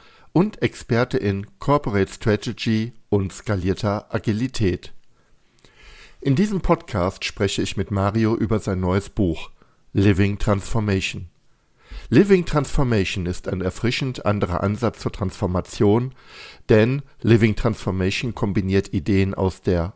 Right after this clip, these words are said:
Open Space Agility sowie aus dem Lean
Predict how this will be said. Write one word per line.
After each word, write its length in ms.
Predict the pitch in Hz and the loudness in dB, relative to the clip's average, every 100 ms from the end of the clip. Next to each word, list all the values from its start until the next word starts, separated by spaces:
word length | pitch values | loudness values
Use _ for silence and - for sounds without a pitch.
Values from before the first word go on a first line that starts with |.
| _ | _
Open 360 | - 120 - 156 | 4 4 4 -2
Space 420 | - - 92 - 107 | -2 0 2 2 -2
Agility 760 | - 110 95 110 - 113 123 - - - | -2 -2 0 -2 0 0 0 -6 -20 -20
sowie 380 | - 117 104 147 | 0 2 4 2
aus 200 | 110 - | 2 0
dem 220 | 107 92 | 0 0
Lean 380 | 92 101 107 120 | 2 2 0 -2